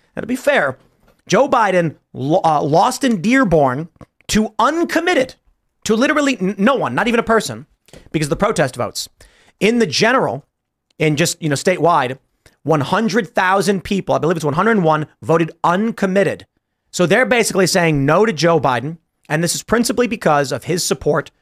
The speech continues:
for Israel, despite the fact his administration is now saying they're gonna be calling for a ceasefire. So this is just bad news. You think it's bad news for Trump? I don't think so.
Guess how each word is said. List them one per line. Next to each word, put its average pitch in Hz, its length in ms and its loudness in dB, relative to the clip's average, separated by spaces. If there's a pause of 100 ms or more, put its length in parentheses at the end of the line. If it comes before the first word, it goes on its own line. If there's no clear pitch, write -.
for - 280 -2
Israel, 147 300 0
despite 160 320 -2
the - 60 -8
fact - 380 -4 (420)
his 180 140 0
administration 180 500 0
is 143 100 0
now 160 100 2
saying 147 180 -2
they're 147 80 -2
gonna 143 100 -4
be - 0 -
calling 135 220 -4
for 131 100 -4
a 123 40 -4
ceasefire. 123 520 -4
So 139 100 -8
this 226 160 -2
is 330 80 -2
just 131 180 -4
bad 147 260 -2
news. 120 340 -6 (360)
You 208 100 2
think 311 100 2
it's 226 100 0
bad 247 200 2
news 233 100 2
for 190 80 -2
Trump? 196 220 0
I 233 80 2
don't 233 140 0
think 214 140 -2
so. 147 240 0